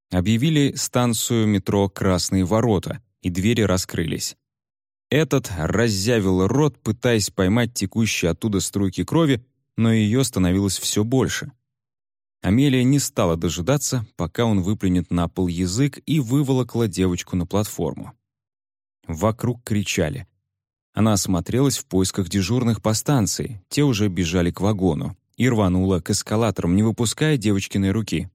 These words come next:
Наверху Амелия сунула ей бутылку с водой и подождала, пока та напьется. "Вы", — сказал парень в черной футболке. На плече он держал спортивную сумку. "Это вы сделали?"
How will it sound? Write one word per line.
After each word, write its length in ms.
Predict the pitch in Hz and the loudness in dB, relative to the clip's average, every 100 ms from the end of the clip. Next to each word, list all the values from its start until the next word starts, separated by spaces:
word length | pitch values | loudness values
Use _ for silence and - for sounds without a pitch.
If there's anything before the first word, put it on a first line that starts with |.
| _ _ _ _ _ _ _ _ | _ _ _ _ _ _ _ _
Наверху 380 | 110 123 135 180 | 0 2 2 2
Амелия 340 | 160 135 127 113 | 2 2 2 0
сунула 380 | - 127 101 | -2 0 0
ей 160 | 95 92 | 0 -2
бутылку 400 | 87 87 85 80 | -4 -6 -6 -6
с 120 | - | -6
водой 380 | 76 73 98 143 | -4 -2 0 0
и 120 | - | -2
подождала, 720 | 117 104 101 87 82 80 87 | -4 -2 0 -2 -2 -2 -2
пока 340 | 107 90 - 85 | -2 -4 -4 -6
та 120 | 82 | -4
напьется. 640 | 85 85 101 - - - - _ _ _ _ _ _ _ _ _ | -4 -2 -4 -4 -6 -10 -14 _ _ _ _ _ _ _ _ _
"Вы", — 580 | 92 78 87 127 104 - _ _ _ | -8 -4 -2 0 0 -6 _ _ _
сказал 420 | - - 90 90 | -8 -2 0 0
парень 300 | - 107 104 | 0 0 0
в 60 | 87 | 0
черной 320 | - 90 90 | -2 0 -2
футболке. 640 | - 98 95 80 - - _ _ _ _ _ | -4 -6 -4 -4 -6 -10 _ _ _ _ _
На 140 | 98 98 | -2 0
плече 280 | 107 - | 0 2
он 120 | 151 110 | 2 4
держал 280 | 98 117 | 2 0
спортивную 480 | 107 107 101 110 95 | -2 -2 -2 0 0
сумку. 460 | 95 104 - - - _ _ _ _ _ _ - | 0 -4 -6 -12 -20 _ _ _ _ _ _ -20
"Это 240 | - 87 | -12 -10
вы 300 | 78 85 117 | -6 0 0
сделали?" 680 | 104 82 107 104 87 76 92 | 0 -2 0 0 0 -6 -12